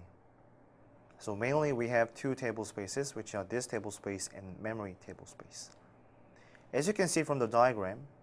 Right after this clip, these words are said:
the disk table space has different structure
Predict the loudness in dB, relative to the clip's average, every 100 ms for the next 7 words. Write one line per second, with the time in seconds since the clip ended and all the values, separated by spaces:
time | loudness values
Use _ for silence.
0 | -20 -12 -8 -4 -2 -2 0 -2 -4 -4
1 | -6 -4 -8 -6 -6 -4 -6 -6 -8 -8
2 | -10